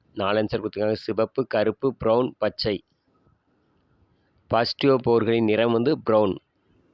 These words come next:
வீடியோ முழுமையாக ஸ்கிப் பண்ண பாருங்க. நம்ம சேனல் பிடிச்சா மறக்காம சப்ஸ்கிரைப் பண்ணுங்க.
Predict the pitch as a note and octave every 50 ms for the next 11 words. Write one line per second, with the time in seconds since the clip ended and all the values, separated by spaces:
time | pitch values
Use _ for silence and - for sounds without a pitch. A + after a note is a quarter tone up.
0 | _ _ _ _ _ _ _ _ _ _ _ _ _ _ _ _ _ _ _ _
1 | _ _ _ _ - A#2+ B2 B2+ B2 A#2 A#2 A2+ A2+ A#2+ A2 - - F#2 - A2
2 | G#2+ A2 G#2+ G#2+ G#2 A2 A#2+ C#3 - A2 G#2+ G2+ - - A2 A2+ A#2+ A#2+ - A2
3 | G#2 - - A#2 G#2+ G#2+ G#2 - - A2 A2 A2 G#2+ F#2 - - - - F#2+ -
4 | - A2 G#2+ G2+ - G#2+ G#2 A2+ B2+ -